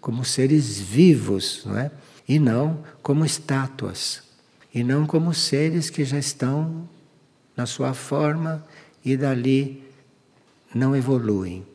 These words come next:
Nós somos seres vivos, então teríamos que estar observando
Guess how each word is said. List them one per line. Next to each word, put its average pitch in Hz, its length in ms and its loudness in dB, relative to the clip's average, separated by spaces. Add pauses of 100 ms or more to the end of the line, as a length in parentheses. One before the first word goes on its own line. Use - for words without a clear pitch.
(340)
Nós 143 140 0
somos 185 320 2
seres 175 580 2
vivos, 107 1000 2 (380)
então 185 180 2
teríamos 175 680 4
que - 120 -2
estar 113 520 -4 (520)
observando 135 1300 2